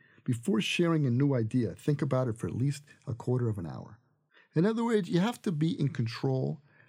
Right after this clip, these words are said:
not in a t-, terse way, in a relaxed way. Menuchas hanefesh means being totally relaxed. And through the relaxation, you're focused. You're able to think straight. It says like this, "Avoid anything that could lead to confusion."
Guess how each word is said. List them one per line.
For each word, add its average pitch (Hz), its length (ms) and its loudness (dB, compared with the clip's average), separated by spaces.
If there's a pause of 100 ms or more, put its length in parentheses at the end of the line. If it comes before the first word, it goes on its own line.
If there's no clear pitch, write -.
(220)
not 208 320 -2
in 190 180 2
a 113 220 0 (220)
t-, - 260 -4
terse 240 400 -2
way, 104 300 -2
in 120 80 0
a 139 40 2
relaxed 226 600 -2
way. 101 260 -6 (540)
Menuchas 208 420 2
hanefesh 170 380 0
means 139 180 2
being 127 260 0
totally 165 600 0
relaxed. 117 720 -2 (220)
And 151 120 0
through 170 120 2
the 156 80 4
relaxation, 160 1000 0 (180)
you're 131 120 4
focused. 165 640 -2
You're 113 100 2
able 131 140 0
to 127 80 -2
think 160 320 -2
straight. - 360 -10 (360)
It 135 120 0
says 143 200 0
like 139 160 0
this, - 280 -4 (300)
"Avoid 170 380 4
anything 240 400 2
that 185 160 0
could 147 140 2
lead 156 420 -2
to 135 80 -2
confusion." 113 760 -2